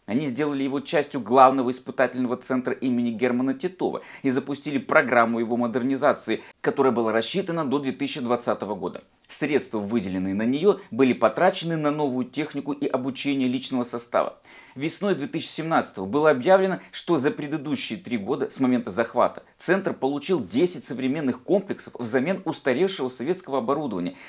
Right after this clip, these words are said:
и стал частью российской системы глонасс. Русские хвастались, что подключение к этой системе новейшего оборудования позволило улучшить точность определения местоположения на карте на тридцать процентов. В том числе, конечно, как вы понимаете,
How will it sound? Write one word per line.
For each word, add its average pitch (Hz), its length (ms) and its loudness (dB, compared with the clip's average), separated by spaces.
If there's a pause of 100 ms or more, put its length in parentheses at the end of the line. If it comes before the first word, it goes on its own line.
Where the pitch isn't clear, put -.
и 139 80 -2
стал 139 320 2
частью 175 400 2
российской 139 560 -2
системы 127 480 -2
глонасс. 139 500 -2 (380)
Русские 185 420 2
хвастались, 139 540 2 (140)
что - 180 0
подключение 170 840 -2
к - 240 -14
этой 117 320 6
системе 101 500 -8 (100)
новейшего 135 580 0
оборудования 190 580 2
позволило 135 560 0
улучшить 135 680 -2
точность 107 360 -2
определения 110 680 -2
местоположения 104 760 -2
на 98 140 -2
карте 165 320 0
на 151 160 -2
тридцать 101 380 -8
процентов. 143 600 -4 (380)
В - 80 -20
том 107 160 0
числе, 123 300 -8
конечно, 98 420 -4
как 85 160 -10
вы 95 80 -6
понимаете, 87 520 -8